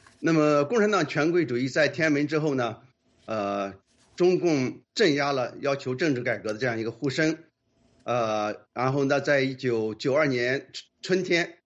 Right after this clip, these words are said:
邓小平的南中国之行之后呢，就再次拥抱了市场化，啊，很快呢拥抱了全球化。在这个过程当中呢，呃，很快发展起来了权-，呃，权贵资本主义。那么江泽民在这里边呢，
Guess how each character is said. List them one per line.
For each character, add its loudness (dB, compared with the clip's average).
邓 2
小 0
平 -4
的 0
南 0
中 2
国 0
之 -10
行 -2
之 -2
后 -2
呢， 0
就 -2
再 4
次 -2
拥 2
抱 0
了 -2
市 -2
场 -6
化， -4
啊， -4
很 -2
快 0
呢 2
拥 -2
抱 0
了 0
全 -2
球 0
化。 -6
在 2
这 2
个 2
过 -2
程 -2
当 0
中 -2
呢， -2
呃， -8
很 -2
快 2
发 0
展 0
起 -4
来 2
了 -4
权-， -10
呃， 0
权 0
贵 2
资 -4
本 0
主 -4
义。 -10
那 2
么 4
江 2
泽 2
民 0
在 2
这 -2
里 0
边 0
呢， -2